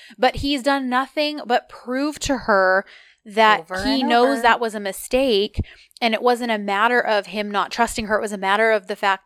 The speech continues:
Speaker 1: that he genuinely thought he was going to hurt her more
Speaker 2: Yep.
Speaker 1: by telling her that. Like, we've already established that. And he continues to do nothing but show trust in her. And she
Speaker 2: Mm-hmm.
Speaker 1: will not do the same for him, at least not where it matters. Like, yeah, she,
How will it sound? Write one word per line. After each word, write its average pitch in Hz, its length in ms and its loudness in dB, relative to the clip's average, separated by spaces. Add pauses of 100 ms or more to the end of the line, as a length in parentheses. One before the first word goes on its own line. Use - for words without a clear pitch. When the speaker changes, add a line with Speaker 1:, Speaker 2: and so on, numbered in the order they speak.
(120)
Speaker 1:
that 202 160 -4 (140)
he 214 340 -8 (220)
genuinely 220 760 -4
thought 196 280 2
he 220 120 -8
was 196 200 -10 (140)
going 208 220 -8
to 196 80 -4
hurt 208 320 -6
her 214 180 -2
more 196 720 2 (400)
Speaker 2:
Yep. 277 140 -4
Speaker 1:
by 196 180 4
telling 233 320 -4
her 190 100 -4
that. 165 220 2
Like, 214 160 -4 (240)
we've 277 160 0
already 359 160 2
established 269 640 0
that. - 220 -4 (400)
And 247 100 -8
he 269 140 -6
continues 294 540 -6
to 294 60 -8
do 285 160 -6
nothing 254 460 -2
but 220 140 0
show 190 160 0
trust - 340 -6
in - 100 -14
her. 175 340 2 (280)
And 226 160 -2
she 233 800 -2
Speaker 2:
Mm-hmm. - 280 -20
Speaker 1:
will 214 680 2
not 202 400 -4
do 214 120 -6
the 214 100 -6
same 190 320 -8
for 202 140 -6
him, 262 360 0
at 214 160 -2
least 247 240 -10
not 285 180 -2
where 202 140 0
it 214 80 -2
matters. 262 320 2
Like, 190 140 -6
yeah, 262 160 4
she, 240 240 -6